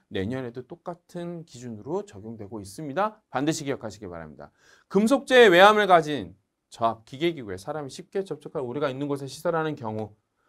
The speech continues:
전기를 공급하는, 공급받는 전로에 지락이 생겼을 때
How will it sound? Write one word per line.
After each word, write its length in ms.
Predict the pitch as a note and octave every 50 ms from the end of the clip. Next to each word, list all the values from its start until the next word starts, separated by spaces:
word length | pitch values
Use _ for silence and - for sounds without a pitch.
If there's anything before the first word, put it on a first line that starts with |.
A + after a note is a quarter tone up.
| _ _ _ _ _
전기를 640 | - - C#3 B2+ D#3 F#3 G#3 G3 A#3 A#3 A3 G#3 G3+
공급하는, 920 | - D#3+ E3 E3 F3 E3+ - - F3 E3+ D#3+ D#3+ E3 D#3+ D3 B2 F#2+ G2 -
공급받는 760 | - C3+ D3 D3+ D3+ - - - G#2+ A2 C#3 E3 F3+ F3+ E3+
전로에 500 | D#3+ - A#2+ A#2 A#2+ A#2 A2 G2 E2+ - _ _ _ _
지락이 400 | - - - C3 C#3 C3 B2 C#3+
생겼을 400 | C#3 F#3 F#3 F#3+ F#3+ F#3+ - _
때 260 | - F#3 G#3 A3 A3+